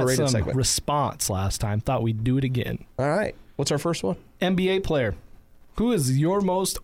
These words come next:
Speaker 2: overrated N B A player, present or pa-, uh, present or past?
Speaker 1: Past, Charles Barkley.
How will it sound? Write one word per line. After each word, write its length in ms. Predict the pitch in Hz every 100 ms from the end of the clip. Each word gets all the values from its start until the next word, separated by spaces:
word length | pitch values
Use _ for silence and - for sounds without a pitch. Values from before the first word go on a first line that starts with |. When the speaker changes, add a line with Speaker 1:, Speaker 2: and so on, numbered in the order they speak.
| -
Speaker 2:
overrated 920 | 180 226 247 233 151 160 160 160 151 -
N 220 | 151 147
B 200 | 147 135
A 100 | 135
player, 400 | 131 120 110 98 -
present 360 | - 180 196 - -
or 540 | 170 165 165 160 151 - - - - - -
pa-, 160 | 135 -
uh, 280 | 156 131 - -
present 280 | 185 185 165
or 100 | 156
past? 500 | 139 98 - - - -
Speaker 1:
Past, 720 | - 131 143 175 196 - -
Charles 340 | - 139 135 127
Barkley. 480 | 123 135 165 170